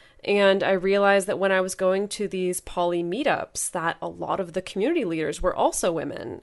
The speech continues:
And so, of course, you know, that just perked my ears up to start to wonder, like, why is this? What is this? Why do we still have this assumption that women would not at all be interested in this when they're so present, at least from what I can see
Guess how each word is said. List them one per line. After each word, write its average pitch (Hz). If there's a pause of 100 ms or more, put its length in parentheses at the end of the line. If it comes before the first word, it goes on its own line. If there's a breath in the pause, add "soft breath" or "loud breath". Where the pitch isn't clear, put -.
And 202
so, 220
of 208
course, 269
you 214
know, 202
that 214
just 247
perked 302
my 190
ears 196
up 165 (120)
to -
start 208
to 190
wonder, 190
like, 175 (460 loud breath)
why 233
is 294
this? 175
What 196
is 226
this? 170
Why 185
do 226
we 196
still 190
have 190
this 180
assumption 175
that 160
women 180
would 170
not 180
at 165
all 180
be 165 (100)
interested 180
in 156
this 165
when 170
they're 160
so 170
present, 190
at 165
least 175
from 175
what 165
I 156
can 165
see 170